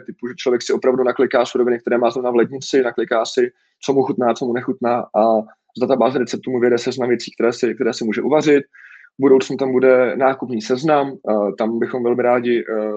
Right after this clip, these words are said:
dokázali i nějakou, řekněme, integraci například, eh, s dovozci potravin. To jsou teda ještě plány, které, které se teprve připravují, ale víceméně za měsíc-, měsíční poplatek bude možné si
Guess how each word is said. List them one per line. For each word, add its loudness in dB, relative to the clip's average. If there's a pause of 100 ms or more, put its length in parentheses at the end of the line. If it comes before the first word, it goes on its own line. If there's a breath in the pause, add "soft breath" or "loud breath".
(180)
dokázali -4
i -8
nějakou, -4
řekněme, -6
integraci -4
například, -2 (920)
eh, 4
s -8
dovozci 4
potravin. 4 (340 loud breath)
To -6
jsou 2
teda 4
ještě 0
plány, 2
které, 0
které -4
se -4
teprve -6
připravují, 0 (440 loud breath)
ale 4
víceméně -6
za -4 (500)
měsíc-, -12
měsíční -10
poplatek 0
bude 0
možné -2
si -6